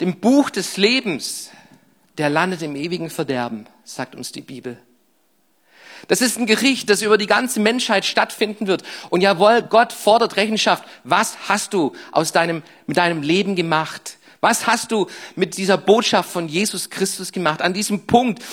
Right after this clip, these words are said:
wird sich die Menschheit teilen. Und es wird Menschen geben, die in die Hölle gehen, weil sie Jesus Christus nicht angenommen haben, weil sie das Geschenk der Gnade nicht für sich in Anspruch genommen haben.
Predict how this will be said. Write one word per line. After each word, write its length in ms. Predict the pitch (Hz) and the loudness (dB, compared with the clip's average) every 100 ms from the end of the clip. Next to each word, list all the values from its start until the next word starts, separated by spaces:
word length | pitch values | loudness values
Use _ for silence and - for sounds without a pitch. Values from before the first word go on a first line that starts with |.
| - - | -16 2
wird 180 | 196 226 | 2 4
sich 140 | 233 | -2
die 160 | 208 185 | 0 0
Menschheit 600 | 190 233 - 214 196 - | 0 0 0 0 0 -4
teilen. 640 | - 185 226 226 151 101 - _ _ _ _ _ _ _ _ _ _ _ _ - | -2 0 2 0 -2 -6 -18 _ _ _ _ _ _ _ _ _ _ _ _ -4
Und 120 | 165 | -2
es 160 | 175 202 | 0 2
wird 240 | 240 - - - - - | 0 0 -18 -20 -20 -10
Menschen 540 | 143 202 262 269 214 190 | -2 2 2 2 0 0
geben, 480 | 220 240 220 160 - - - _ - | 0 2 0 -2 -6 -20 -20 _ -2
die 140 | 202 | 0
in 80 | - | 0
die 260 | 190 185 - | 2 0 4
Hölle 300 | 190 240 214 | 4 4 4
gehen, 320 | 208 208 185 | 4 2 4
weil 180 | 180 185 | 2 0
sie 140 | 185 | -2
Jesus 380 | 175 226 208 - | 0 -2 -2 -8
Christus 500 | - 226 - 175 - | -4 -4 -4 -8 -2
nicht 240 | 202 - | 0 2
angenommen 540 | 185 214 214 196 196 180 | 2 0 2 2 2 2
haben, 240 | 170 156 | 2 4
weil 120 | 165 | 0
sie 100 | - | 2
das 180 | 196 190 | -2 -2
Geschenk 460 | - 185 208 220 208 | -2 0 2 0 0
der 100 | 180 | -2
Gnade 460 | - 175 202 220 | 2 2 4 2
nicht 180 | 196 214 | 0 -2
für 80 | 196 | -2
sich 240 | - 202 | -2 -2
in 80 | 202 | 0
Anspruch 400 | 165 208 - 190 | 2 0 -2 -4
genommen 420 | 196 190 175 180 | -2 2 2 2
haben. 400 | 175 165 156 120 | 2 2 2 -4